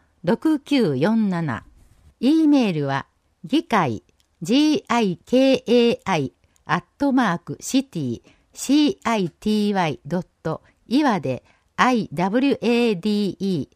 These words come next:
ドットエルジードットジェーピーです。岩出市議会ウェブサイトは、エイチティーティーピーエスコロンスラッシュスラッシュ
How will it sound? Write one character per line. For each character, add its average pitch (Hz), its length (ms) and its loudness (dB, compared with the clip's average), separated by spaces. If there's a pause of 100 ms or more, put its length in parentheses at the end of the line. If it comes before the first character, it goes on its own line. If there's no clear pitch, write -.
(120)
ド 165 140 -4
ッ 175 80 -8 (160)
ト 160 180 -6 (240)
エ 208 140 0
ル 277 180 2
ジ 220 400 -2
ー - 20 -20
ド 175 120 -4
ッ 175 60 -8 (200)
ト - 280 -4
ジ 143 120 -2
ェ 226 140 2
ー 226 120 -6
ピ 196 220 -2
ー - 20 -8
で 123 140 -6
す。 - 260 -18 (1300)
岩 262 280 2
出 294 100 0
市 254 180 -4
議 277 140 0
会 185 280 -4
ウ - 20 -14
ェ 254 200 0
ブ 254 80 -4
サ 254 200 -6
イ 208 100 -4
ト 151 160 -6
は、 131 220 -8 (580)
エ 196 160 0
イ 311 100 0
チ 330 220 0
テ - 140 -2
ィ 285 140 4
ー 254 40 -2
テ - 160 -6
ィ 269 140 2
ー 247 40 -4
ピ 254 400 -2
ー 202 80 -2
エ 226 40 -2
ス - 160 -14
コ 202 180 -4
ロ 135 120 -4
ン 104 120 -10 (300)
ス - 160 -6
ラ 277 100 2
ッ 277 80 -6
シ - 160 -10
ュ 185 60 -2
ス - 100 -6
ラ 165 120 -2
ッ 160 40 -12
シ - 240 -12
ュ - 60 -16